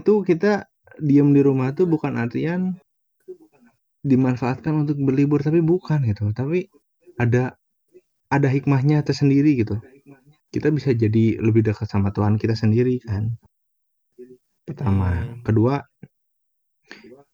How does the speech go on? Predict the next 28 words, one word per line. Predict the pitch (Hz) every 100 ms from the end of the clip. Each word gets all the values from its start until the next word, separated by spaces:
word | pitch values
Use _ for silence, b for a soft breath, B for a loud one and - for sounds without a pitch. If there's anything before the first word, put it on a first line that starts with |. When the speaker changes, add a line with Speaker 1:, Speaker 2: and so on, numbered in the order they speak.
| _ _
Speaker 1:
yang | - 104 107
artinya | 107 101 110 127 147 151 - _ _ _ _
istilahnya | - 110 117 113 143 131
yang, | 110 101
yang | 101
kerja, | 98 101 104 104 98 95 -
dalam | 110 104
artian | 101 113 123
kerja | 117 104 107 107 104 - _ _ _ _ _ _ _ _ _
keras | 123 123 123 123 127 127 - - - _ _ _ -
tiap | 107 107
hari | 101 104 127
gitu, | 120 139 143 131
dengan | 110 110 104
adanya | 101 101 98 101 107 _ _ _
physical, | 113 113 113 107 -
apa, | 135 170 -
eh, | 107
social | 110 107 113
sama | 110 107 107
physical | 107 - 117
distancing | 110 - 107 113
ini, | 110 156 170
dia | 131 165 180
jadi | 127 123 123
banyak | 120 113 120
istirahat | 123 - 135 151 151 151
gitu. | 131 104